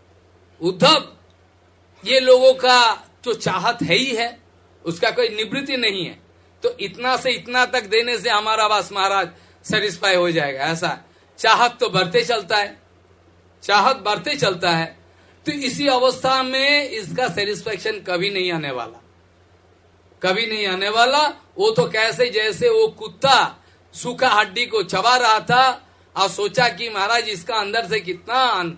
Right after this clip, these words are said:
आनंद आ रहा है, खून निकाला, क्या आनंद है। वो मटेरियल जिंदगी गुजरते गुजर संसारी आदमी वो सोच रहा है कि हमारा, बैठो बैठो जल्दी, वो सोचता है कि हमारा कितना आनंद हो रहा है संसार में।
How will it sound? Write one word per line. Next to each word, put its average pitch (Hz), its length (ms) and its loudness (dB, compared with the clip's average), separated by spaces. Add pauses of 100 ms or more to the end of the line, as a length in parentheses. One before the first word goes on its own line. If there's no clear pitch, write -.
(220)
आनंद 220 380 -2
आ 208 120 2
रहा 202 180 2
है, 233 240 0
खून 233 260 -10
निकाला, 214 360 0
क्या 147 240 -6
आनंद 226 500 -4
है। 214 340 0 (480)
वो 220 220 4
मटेरियल 180 560 -2
जिंदगी 190 520 -4
गुजरते 175 520 -4
गुजर 180 300 -4
संसारी 180 540 -4
आदमी 175 580 -4 (580)
वो 262 180 6
सोच 214 300 -2
रहा 196 180 4
है 185 80 4
कि 185 160 -2
हमारा, 185 640 0 (400)
बैठो 185 320 -2
बैठो 190 280 -4
जल्दी, 151 360 -8 (720)
वो 494 180 6
सोचता 269 360 -2
है 202 240 2
कि 202 180 -4
हमारा 190 360 0
कितना 180 400 -10
आनंद 180 380 -2
हो 156 100 2
रहा 143 140 -2
है 135 80 -6
संसार 135 380 -12
में। - 220 -20